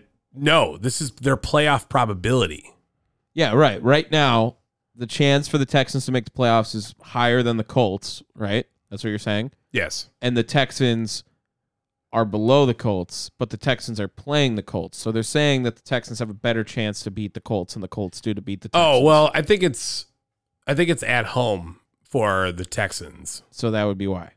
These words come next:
Speaker 1: Yeah, okay, that makes sense.
Speaker 2: Mm-hmm. Um, the A F C, like, it
Speaker 1: Wait,
Speaker 2: is
Speaker 1: wait,
Speaker 2: all
Speaker 1: were you
Speaker 2: over
Speaker 1: not
Speaker 2: the
Speaker 1: gonna tell
Speaker 2: fucking
Speaker 1: me
Speaker 2: place.
Speaker 1: yours? Were you not going to
Speaker 2: Uh, I think
Speaker 1: spoil
Speaker 2: Texans.
Speaker 1: it? Oh. Okay.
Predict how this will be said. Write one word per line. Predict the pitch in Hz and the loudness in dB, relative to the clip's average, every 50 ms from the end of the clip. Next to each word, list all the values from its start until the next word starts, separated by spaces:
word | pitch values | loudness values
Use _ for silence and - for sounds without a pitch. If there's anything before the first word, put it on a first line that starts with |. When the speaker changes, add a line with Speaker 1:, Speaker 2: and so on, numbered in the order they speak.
| _ _ | _ _
Speaker 1:
Yeah, | 95 90 82 78 - - 107 | -8 -8 -6 -6 -8 -6 -6
okay, | 123 120 101 95 | -4 -4 -4 -2
that | 95 107 101 | -2 -2 -4
makes | 95 92 87 | -4 -6 -8
sense. | - - 78 - - - 123 | -10 -12 -14 -18 -18 -14 -14
Speaker 2:
Mm-hmm. | 123 123 117 107 87 - _ _ _ _ _ _ - - - _ _ _ _ _ _ _ _ _ _ _ _ 135 | -10 -8 -8 -10 -10 -14 _ _ _ _ _ _ -20 -20 -20 _ _ _ _ _ _ _ _ _ _ _ _ 2
Um, | 139 139 139 139 139 139 135 131 131 - _ _ _ _ _ | 4 6 6 6 6 6 4 2 0 -6 _ _ _ _ _
the | 127 139 151 - | _ -4 0 2
A | 175 208 214 | 4 4 4
F | 214 202 | 4 4
C, | - - 196 190 175 151 127 | 2 0 4 4 6 6 4
like, | 131 135 139 135 135 - - _ | 4 2 2 2 0 -6 -6 _
it | 151 151 151 | 2 4 6
Speaker 1:
Wait, | - 240 214 | 6 6 6
Speaker 2:
is | 185 - | 4 2
Speaker 1:
wait, | 131 135 | 2 4
Speaker 2:
all | 143 151 147 147 | 4 6 6 8
Speaker 1:
were | 151 | 6
you | 147 143 | 6 6
Speaker 2:
over | 131 156 | 6 4
Speaker 1:
not | 156 151 | 4 4
Speaker 2:
the | 160 | 4
Speaker 1:
gonna | 156 110 | 2 4
tell | - 160 151 | 4 4 4
Speaker 2:
fucking | 151 147 | 4 4
Speaker 1:
me | 143 139 | 4 4
Speaker 2:
place. | 143 170 220 262 - - - - - | 4 4 4 2 0 -4 -8 -10 -12
Speaker 1:
yours? | - | -8
Were | 117 120 123 | -4 -2 -2
you | 120 123 | 0 0
not | 123 123 120 | 0 0 0
going | 117 135 131 131 127 | 0 0 0 0 2
to | 123 127 123 123 123 120 120 120 120 110 - _ _ _ _ _ _ _ _ _ - | 2 2 4 4 4 2 2 0 -2 -6 -8 _ _ _ _ _ _ _ _ _ -2
Speaker 2:
Uh, | 120 123 120 120 113 | 0 2 2 2 2
I | 113 117 | 0 -2
think | - 139 123 | -2 -2 -2
Speaker 1:
spoil | - - 147 151 - 135 139 175 208 | 0 2 2 4 4 4 4 4 2
Speaker 2:
Texans. | 208 - - | 2 -2 -6
Speaker 1:
it? | - - _ _ _ | -14 -18 _ _ _
Oh. | 151 151 107 - - - _ _ _ _ _ _ _ _ _ _ _ _ _ _ _ _ _ _ _ _ _ - | 0 0 0 0 -4 -12 _ _ _ _ _ _ _ _ _ _ _ _ _ _ _ _ _ _ _ _ _ 0
Okay. | 190 175 139 131 | 0 2 2 0